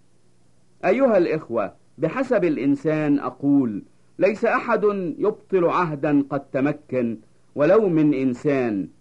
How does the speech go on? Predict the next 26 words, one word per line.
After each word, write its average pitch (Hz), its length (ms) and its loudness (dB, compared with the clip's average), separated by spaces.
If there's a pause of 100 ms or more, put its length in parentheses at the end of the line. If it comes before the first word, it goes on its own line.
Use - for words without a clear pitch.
(120)
أو 147 180 2
يزيد 143 420 0
عليه. 104 420 -4 (640)
وأما 160 320 -2
المواعيد 147 680 0
فقيلت 175 560 -2
في 156 240 -4
إبراهيم 160 720 -4 (220)
وفي 196 300 -2
نسله، 147 500 -4 (520)
لا 185 160 4
يقول 240 380 2
"وفي 175 300 2
الأنسال" 175 840 2 (340)
كأنه 151 480 2
عن 139 180 2
كثيرين، 139 680 -2 (460)
بل 202 160 2
كأنه 254 600 0
عن 160 200 0
واحد، 143 460 -2 (300)
"وفي 175 340 -2
نسلك" 160 720 -4 (440)
الذي 131 400 0
هو 131 200 0
المسيح. 101 540 -4